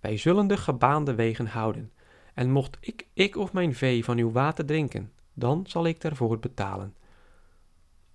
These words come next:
Het heeft toch niets te betekenen dat ik te voet er doorheen trek?" Hij antwoordde: "Ge komt er niet door."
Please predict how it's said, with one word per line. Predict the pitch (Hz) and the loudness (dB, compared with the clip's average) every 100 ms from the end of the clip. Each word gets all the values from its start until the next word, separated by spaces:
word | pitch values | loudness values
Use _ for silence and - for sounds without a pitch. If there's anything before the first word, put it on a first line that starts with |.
| - | -8
Het | 139 | -4
heeft | 156 170 | 0 0
toch | - 139 | 2 0
niets | 135 - | 0 -2
te | |
betekenen | 160 156 208 247 113 95 - | -8 -2 0 0 -2 -2 -4
dat | 107 | -6
ik | 110 | -6
te | - 113 | -4 -4
voet | - 127 | -2 -2
er | 101 | -2
doorheen | 123 139 156 147 | -2 2 2 2
trek?" | - 104 - _ _ _ _ _ _ _ _ - - - - | -2 -4 -8 _ _ _ _ _ _ _ _ -20 -20 -20 -18
Hij | - 107 - | -4 -2 0
antwoordde: | 135 127 104 101 127 147 - - - - | 0 2 0 0 -2 -6 -14 -20 -20 -14
"Ge | - | -8
komt | 143 214 214 156 | 0 4 4 2
er | 131 | 0
niet | 147 220 - | 2 0 -2
door." | 175 190 101 | 4 4 4